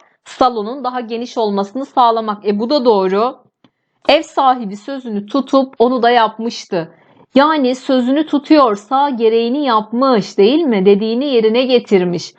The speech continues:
O yüzden cevabım Denizli şıkkı olur. Arkaya doğru biraz daralarak da olsa epey uzayan mağaza çok mal alıyordu.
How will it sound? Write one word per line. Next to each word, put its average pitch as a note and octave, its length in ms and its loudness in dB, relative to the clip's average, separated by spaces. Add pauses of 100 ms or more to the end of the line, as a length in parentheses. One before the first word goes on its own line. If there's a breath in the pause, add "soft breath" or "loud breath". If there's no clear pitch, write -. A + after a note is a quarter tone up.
(300 soft breath)
O C#4 80 2
yüzden F#3+ 420 -2
cevabım G#3+ 680 0
Denizli A3 360 0
şıkkı F#3+ 360 -4
olur. F#3+ 440 2 (540 loud breath)
Arkaya C4+ 460 -2
doğru B3+ 260 -2
biraz C4+ 360 0
daralarak A#3 560 0
da G#3+ 60 -2
olsa G3+ 320 -2
epey B3+ 320 0
uzayan G#3+ 440 -2
mağaza A#3 440 2
çok D4 320 -2
mal A#3 440 2
alıyordu. F#3 880 0